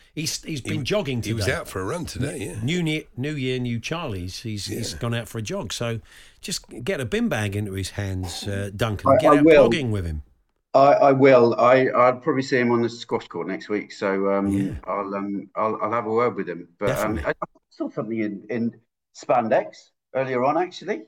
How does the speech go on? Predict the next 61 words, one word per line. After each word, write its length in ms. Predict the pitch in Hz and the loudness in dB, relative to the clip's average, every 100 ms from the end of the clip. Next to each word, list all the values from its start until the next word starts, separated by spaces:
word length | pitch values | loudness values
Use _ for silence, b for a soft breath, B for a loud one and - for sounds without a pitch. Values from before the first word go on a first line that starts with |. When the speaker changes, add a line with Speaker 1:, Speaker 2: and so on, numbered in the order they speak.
| _ | _
Speaker 1:
Yeah, 300 | 123 165 131 - | -2 0 0 -2
Speaker 3:
Uh, 320 | - - - | -10 -12 -2
Speaker 1:
<laughs> 20 | |
that's 260 | 262 - - | 0 0 -2
right. 160 | 139 | -2
Speaker 3:
passing 340 | 175 160 151 - | 0 0 -2 -2
Speaker 1:
Yeah. 40 | |
Speaker 3:
through 180 | 175 165 | 0 0
the 80 | 156 | 2
village. 440 | 175 208 247 - 170 | 2 2 0 -4 -2
Speaker 1:
He, 120 | 190 | -2
he's 220 | 196 170 | -2 -2
a 60 | 180 | 0
man 240 | 233 254 | 0 0
who 80 | 185 | 0
very 160 | 202 | 0
much 260 | 180 170 - | -2 -4 -6
buys 260 | 175 170 156 | -4 -4 -4
into 200 | 156 156 | -4 -4
all 180 | 165 151 | -6 -4
the 80 | 139 | -4
gear. 380 | 139 156 95 - - | -4 -4 -4 -8 -4
Speaker 2:
Yeah. 180 | 117 151 | -2 0
Speaker 1:
He, 140 | 151 165 | -2 -4
he 60 | 170 | -4
will, 340 | 160 175 135 - 143 | -2 -4 -4 -8 -6
uh, 80 | 135 | -6
get 460 | - 165 135 165 | -6 -6 -4 -4
all 160 | 160 170 | -4 -4
the 80 | 135 | -4
running 360 | 147 131 107 | -4 -4 -4
gear 280 | 104 101 87 | -4 -6 -6
in. 200 | 90 90 - | -6 -6 -6
He'll 160 | 113 135 | -8 -6
have 100 | 120 | -6
the 60 | |
old 120 | 123 135 | -4 -4
Speaker 3:
He, 40 | |
he 40 | - 131 | -2 -2
Speaker 1:
torch 180 | - | 0
on 60 | - | -2
Speaker 3:
takes 80 | 151 | -2
Speaker 1:
the 40 | 107 | -2
Speaker 3:
things 260 | 196 190 | -2 -2
Speaker 1:
forest. 120 | - | -4
Speaker 3:
seriously, 460 | 202 226 185 - 120 | -2 0 -2 -4 -4
Speaker 1:
Oh, 140 | 104 | 0
he 100 | 107 | 0
Speaker 3:
doesn't 280 | - 95 87 | 2 0 -2
he? 80 | - | -4
Speaker 1:
does. 80 | - | -4
Speaker 2:
Good 40 | 87 | -4
to 60 | |
Speaker 1:
Yeah, 60 | - | -4
Speaker 2:
me. 120 | - - | -4 -4
Speaker 1:
yeah. 60 | 104 | -4
No 120 | 95 | -4
half 300 | 107 101 - | -4 -4 -6
measures 380 | 107 101 95 82 | -6 -6 -8 -10
with 120 | 90 | -8
Charlie. 400 | 113 98 87 | -6 -6 -8